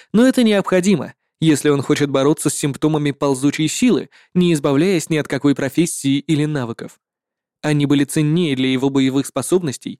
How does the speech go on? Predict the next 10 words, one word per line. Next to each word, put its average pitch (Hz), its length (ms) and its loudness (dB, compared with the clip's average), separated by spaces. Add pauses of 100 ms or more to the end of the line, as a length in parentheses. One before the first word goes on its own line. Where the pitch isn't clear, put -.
(160)
чем 143 220 -4
атрибуты. 143 540 -4 (600)
Этот 143 260 -2
метод 143 320 -2
позволит 139 420 0
ему 147 200 0
продолжать 143 540 -2
нацеливаться 147 560 -2
на 143 100 -2
монстров 143 440 -4